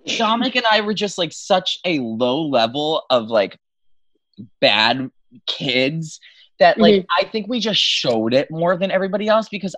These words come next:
Speaker 1: I don't hide things. So, like, if I'm wasted, like, I'm wasted at Thanksgiving. Like, I'm not hiding it. Like, you know,
Speaker 2: Mm-hmm.
Speaker 1: and Dominic, he's not gonna hide it. He's gonna throw up in my mom's purse on the drive home. Like,
Speaker 2: <laughs>
Speaker 1: it's just
Speaker 2: Right.
Speaker 1: gonna happen.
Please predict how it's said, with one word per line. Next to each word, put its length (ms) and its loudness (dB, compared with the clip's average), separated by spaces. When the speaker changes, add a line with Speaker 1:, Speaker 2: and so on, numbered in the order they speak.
Speaker 1:
I 80 0
don't 200 -4
hide 540 -2
things. 400 -2
So, 120 -2
like, 220 0
if 200 2
I'm 380 0
wasted, 680 -2
like, 220 2
I'm 220 0
wasted 460 -2
at 160 -6
Thanksgiving. 640 -8
Like, 180 -4
I'm 160 -6
not 200 -4
hiding 520 -6
it. 240 -12
Like, 220 0
you 180 -2
know, 280 4
Speaker 2:
Mm-hmm. 300 -6
Speaker 1:
and 120 -20
Dominic, 520 4
he's 160 -4
not 160 0
gonna 160 0
hide 220 0
it. 80 -4
He's 160 -4
gonna 200 -2
throw 300 6
up 120 2
in 80 -4
my 160 2
mom's 260 -2
purse 400 -2
on 120 -6
the 80 -6
drive 320 0
home. 520 -4
Like, 180 6
Speaker 2:
<laughs> 440 2
Speaker 1:
it's 320 2
just 200 2
Speaker 2:
Right. 240 0
Speaker 1:
gonna 360 6
happen. 680 2